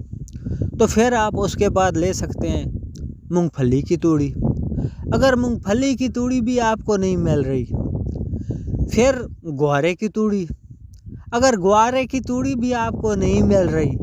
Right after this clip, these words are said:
तो आखिरी नंबर पे मैं, अ, रखता हूँ गंदम की तूड़ी।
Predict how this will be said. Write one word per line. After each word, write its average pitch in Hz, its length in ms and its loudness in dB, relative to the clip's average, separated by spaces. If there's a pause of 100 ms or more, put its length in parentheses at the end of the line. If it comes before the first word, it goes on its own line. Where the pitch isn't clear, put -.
(460)
तो 240 80 -2
आखिरी 294 640 2
नंबर 240 360 0
पे 214 160 0
मैं, 196 340 0
अ, 156 400 -2
रखता 165 340 0
हूँ 156 260 2
गंदम 170 420 2
की 135 160 -6
तूड़ी। 123 300 -4